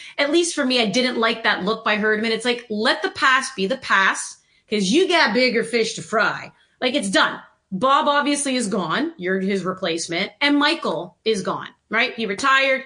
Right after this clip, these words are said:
He's now in the coaching world. He's out in Europe. Like, why even bother bringing that back up? It just, I, I don't,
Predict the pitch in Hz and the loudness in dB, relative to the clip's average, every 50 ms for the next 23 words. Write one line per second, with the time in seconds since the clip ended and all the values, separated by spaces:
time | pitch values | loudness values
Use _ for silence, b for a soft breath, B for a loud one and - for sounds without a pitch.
0 | - - 285 285 285 254 269 269 247 247 240 226 220 226 214 208 190 190 - 196 | -8 -4 -2 -2 0 0 0 0 0 0 0 -2 -2 -2 -2 -2 -2 -2 -2 -2
1 | 185 180 175 165 175 170 165 170 - - - 220 208 185 196 180 185 180 175 165 | -2 -2 -2 -2 -2 -2 -2 -4 -6 -6 -6 -4 -2 0 -2 -2 -2 -2 -2 -2
2 | 170 160 139 - - 208 220 214 - 196 185 185 202 220 214 220 240 254 262 240 | -2 -4 -4 -6 -4 -4 -4 -4 -6 -8 -4 -2 2 2 4 4 2 2 0 -2
3 | 269 254 190 185 175 175 185 196 185 - 170 160 175 175 185 185 175 180 180 - | -2 -2 0 0 0 0 0 0 -2 -2 -4 -4 -4 -2 -2 0 -2 -2 -2 -2
4 | 180 170 170 - 185 190 220 262 262 - B B B B B B B B 233 247 | -4 -4 -4 -2 0 0 2 2 0 -2 B B B B B B B B 0 0
5 | - 240 - 269 262 - 269 226 254 240 - 240 262 269 285 285 285 277 - | 0 0 0 0 0 2 2 2 2 2 4 4 4 4 4 2 2 -2 -6